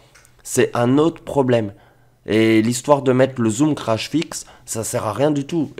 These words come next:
Et je peux vous le dire, j'ai passé, je veux vous dire la vérité, j'ai passé plus de quinze jours à faire des tests, à m'arracher les cheveux. Et ce zoom crash fixe,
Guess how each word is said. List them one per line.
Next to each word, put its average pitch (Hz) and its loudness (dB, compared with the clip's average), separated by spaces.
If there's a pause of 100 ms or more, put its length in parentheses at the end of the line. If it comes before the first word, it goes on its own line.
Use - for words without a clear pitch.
Et 110 0
je - -6
peux 120 -4
vous 113 -2
le 131 0
dire, 143 -2
j'ai 107 -4
passé, 147 -2 (480)
je 101 -8
veux 110 -2
vous 101 -2
dire 107 0
la 110 6
vérité, 127 -2
j'ai - -6
passé 107 -4
plus 127 -6
de 98 -4
quinze 123 -2
jours 120 -4
à 101 -4
faire 95 -6
des 95 -6
tests, - -6 (240)
à 98 -6
m'arracher 107 -4
les 98 -2
cheveux. 214 -4 (400)
Et 104 0
ce 113 0
zoom 160 0
crash 123 -4
fixe, - -8